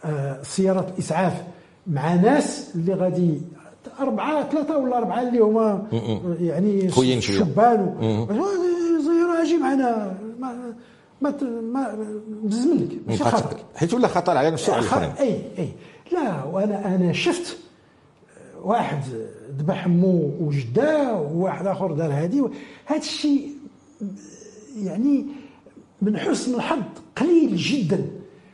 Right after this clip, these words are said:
Speaker 1: ولكن الا كاين الخطر تيبان من بعيد ما خاصناش نخليه حتى يوصل، خاصنا نتفاداوه
Speaker 2: ملي
Speaker 1: عن
Speaker 2: كتقول
Speaker 1: بعد.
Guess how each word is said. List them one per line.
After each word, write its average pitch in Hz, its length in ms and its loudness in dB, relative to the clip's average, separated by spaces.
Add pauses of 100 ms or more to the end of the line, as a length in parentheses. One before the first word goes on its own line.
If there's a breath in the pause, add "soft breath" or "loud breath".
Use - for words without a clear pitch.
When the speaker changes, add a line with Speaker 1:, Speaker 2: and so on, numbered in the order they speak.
(160 loud breath)
Speaker 1:
ولكن 285 500 4 (600 loud breath)
الا 262 300 2
كاين 277 300 2
الخطر 233 760 0 (100)
تيبان 202 400 4
من 175 120 4
بعيد 294 320 2
ما 262 100 0
خاصناش 285 440 -4
نخليه 240 360 -4
حتى 226 260 -10
يوصل، 180 300 -4 (1160)
خاصنا 302 640 -4 (100)
نتفاداوه 214 600 0 (600 loud breath)
Speaker 2:
ملي 139 220 -2
Speaker 1:
عن - 80 6
Speaker 2:
كتقول 226 220 6
Speaker 1:
بعد. 143 140 -2